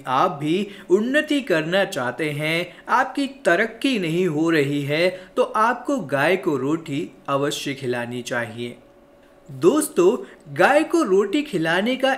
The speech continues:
एक और फायदा है, वह यह है कि बिगड़ा काम बनाने का यह कार्य करती है।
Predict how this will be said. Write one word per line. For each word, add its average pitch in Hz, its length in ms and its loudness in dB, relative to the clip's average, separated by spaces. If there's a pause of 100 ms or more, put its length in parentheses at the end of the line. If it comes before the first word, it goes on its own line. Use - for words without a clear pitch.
एक 269 220 -4 (120)
और 170 260 8
फायदा 127 480 0
है, 135 360 -4 (560)
वह 233 260 4
यह 220 340 6
है 214 360 4 (280)
कि 302 120 4
बिगड़ा 190 500 4
काम 214 400 2
बनाने 147 460 2
का 165 280 0
यह 160 300 0 (120)
कार्य 131 320 2
करती 123 400 -6
है। 127 280 -8